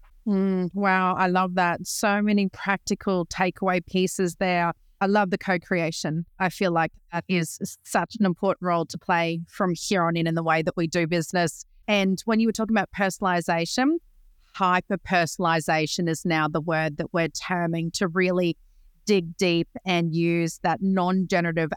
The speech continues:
A I to make sure that if we know Tony wants to sit down at six P M on a Tuesday night and do this piece of online learning, we're gonna send him prompts. "Hey, Tony, you haven't logged on yet." I'm loving that because that level of, uh,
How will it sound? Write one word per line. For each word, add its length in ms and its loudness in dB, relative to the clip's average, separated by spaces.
A 200 0
I 300 0
to 80 0
make 260 -2
sure 420 -2
that 200 0
if 120 -6
we 160 2
know 240 2
Tony 400 0
wants 240 -2
to 100 -4
sit 220 0
down 220 2
at 100 -2
six 340 -4
P 160 0
M 140 2
on 80 -2
a 60 -4
Tuesday 420 0
night 360 0
and 100 -4
do 160 0
this 240 -4
piece 280 0
of 80 -6
online 440 0
learning, 500 0
we're 80 0
gonna 180 2
send 220 2
him 120 2
prompts. 380 0
"Hey, 140 0
Tony, 380 0
you 80 2
haven't 240 -2
logged 240 0
on 180 2
yet." 140 2
I'm 240 2
loving 400 2
that 240 0
because 340 0
that 240 0
level 480 2
of, 400 0
uh, 180 2